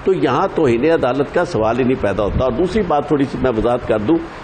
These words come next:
आर्टिकल वन एटी सेवन और आर्टिकल वन नाइंटी, यहाँ जो बात हो रही थी असल में बहुत तेज़ी से बात हो गई। अदर साहब ने बात, बहुत ज़हीन आदमी, बड़ी तेज़ी से वो अपने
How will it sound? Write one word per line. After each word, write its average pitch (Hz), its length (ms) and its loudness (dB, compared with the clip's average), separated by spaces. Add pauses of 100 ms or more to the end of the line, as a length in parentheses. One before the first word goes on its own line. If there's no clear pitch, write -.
(120)
आर्टिकल 160 560 0
वन 143 280 0
एटी 135 280 0
सेवन 131 420 -2
और 127 280 0
आर्टिकल 117 440 0
वन 110 220 0
नाइंटी, 92 460 -2 (520)
यहाँ 160 220 2
जो 202 140 2
बात 151 340 0
हो 123 100 4
रही 143 160 2
थी 180 220 0
असल 160 280 0
में 160 220 0
बहुत 143 180 0
तेज़ी 127 320 0
से 160 180 0
बात 113 360 -2
हो 107 300 2
गई। 120 160 2
अदर 113 220 2
साहब 113 280 -2 (100)
ने 123 80 2
बात, 98 580 -2
बहुत 107 200 0 (480)
ज़हीन 98 240 2
आदमी, 110 300 0
बड़ी 113 200 0
तेज़ी 127 240 0
से 120 140 -2
वो 113 100 0
अपने 104 280 -2